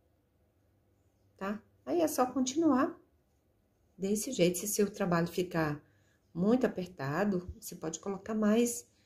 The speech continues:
ou fazer duas correntinhas aqui também. Dá certo, tá? Então, vai ficar assim o nosso trabalho. Eu vou fazer por toda a volta.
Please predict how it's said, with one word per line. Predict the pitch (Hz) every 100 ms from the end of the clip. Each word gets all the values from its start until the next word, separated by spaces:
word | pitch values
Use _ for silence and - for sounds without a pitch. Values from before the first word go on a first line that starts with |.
| _ _ _
ou | 202 254
fazer | 285 262 247 233
duas | 202 226 240
correntinhas | - 247 262 - 226 226
aqui | 226 -
também. | - 262 294 - - _ _ _ _ _ _ _ _ _ _ _
Dá | - 185
certo, | 226 - - _ _
tá? | 208 254 254 _ _ _ _ _ _ _ _ _ _ _ _ -
Então, | 262 349
vai | 359 277
ficar | 277 262 233
assim | 240 -
o | 254
nosso | 240 240
trabalho. | 285 277 240 262
Eu |
vou | 233 240
fazer | - 220 220 226
por | 226
toda | 214 226 220
a |
volta. | 214 196 220 254 277